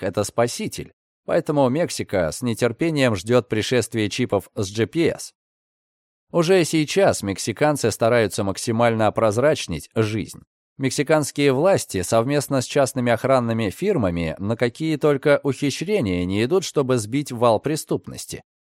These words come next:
Всем известно, если на улице горят фонари, уличное хулиганство и грабежи на этой улице падают. Темнота — лучший друг преступника.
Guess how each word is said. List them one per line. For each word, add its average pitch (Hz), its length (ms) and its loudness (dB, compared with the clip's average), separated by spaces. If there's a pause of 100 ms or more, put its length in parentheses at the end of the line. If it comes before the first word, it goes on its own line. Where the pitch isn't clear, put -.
Всем 208 320 0
известно, 156 440 0
если 104 440 0
на 107 160 2
улице 113 320 0
горят 107 300 2
фонари, 92 420 0
уличное 135 500 0
хулиганство 120 600 0
и 110 100 2
грабежи 101 440 0
на 101 160 2
этой 107 160 0
улице 107 440 -2
падают. 120 480 0 (480)
Темнота — 170 540 2
лучший 165 320 0
друг 151 260 0
преступника. 156 800 -4